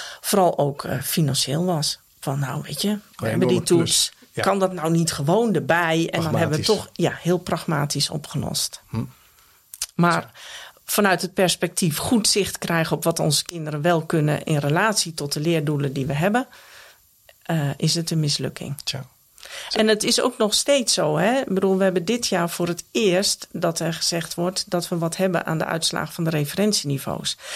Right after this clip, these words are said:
Speaker 1: Maar tot die tijd was het elke keer tobben, omdat we onbetrouwbare gegevens hadden, verschillende eindtoetsen. Maar het heeft ook te maken met dat we twee doelstellingen in één toets proberen
Speaker 2: Ja.
Speaker 1: te verenigen.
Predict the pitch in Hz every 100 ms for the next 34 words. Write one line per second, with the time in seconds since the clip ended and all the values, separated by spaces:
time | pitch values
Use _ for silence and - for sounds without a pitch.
0 | - - 170 160 - 240 202 175 185 170
1 | 165 165 160 - _ - 233 240 240 -
2 | 208 185 - 185 143 - - 233 165 156
3 | 226 - - - - - - _ - 220
4 | 202 190 190 180 - 214 202 196 196 185
5 | 180 - - 151 147 147 143 160 180 -
6 | 220 214 208 147 147 147 143 - 170 165
7 | 180 - - 294 - 220 165 160 185 185
8 | 185 170 180 165 - 165 151 170 165 -
9 | 151 147 156 151 147 147 147 170 - -
10 | 151 143 139 - 151 - 147 147 156 -